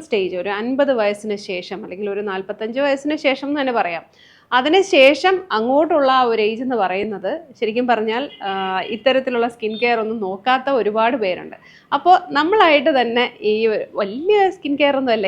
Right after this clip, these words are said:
എങ്കിലും കുറച്ച് കാര്യങ്ങളൊക്കെ നമുക്ക് അവരെ, ഇപ്പം നമ്മുടെ അമ്മമാരോ അല്ലെന്നുണ്ടെങ്കിൽ നമുക്ക് അത്രയും അടുപ്പമുള്ള ആരും ആയിക്കോട്ടെ, അവർക്ക് നമുക്ക് പറഞ്ഞു കൊടുക്കാം,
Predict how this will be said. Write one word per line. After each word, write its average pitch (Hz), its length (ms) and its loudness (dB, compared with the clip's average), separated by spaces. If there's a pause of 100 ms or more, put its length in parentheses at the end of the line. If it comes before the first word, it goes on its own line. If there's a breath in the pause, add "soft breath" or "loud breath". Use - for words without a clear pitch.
എങ്കിലും 277 360 2
കുറച്ച് 330 400 4
കാര്യങ്ങളൊക്കെ 277 540 4
നമുക്ക് 220 220 -2 (100)
അവരെ, 220 280 -2
ഇപ്പം 214 180 -8
നമ്മുടെ 202 240 -2
അമ്മമാരോ 190 440 -4 (420 soft breath)
അല്ലെന്നുണ്ടെങ്കിൽ 196 580 -2 (140)
നമുക്ക് 202 300 -4
അത്രയും 226 460 0
അടുപ്പമുള്ള 208 500 -4 (220)
ആരും 294 240 0
ആയിക്കോട്ടെ, 196 380 -2 (360 soft breath)
അവർക്ക് 240 280 0
നമുക്ക് 233 260 -2
പറഞ്ഞു 226 280 2
കൊടുക്കാം, 208 400 -2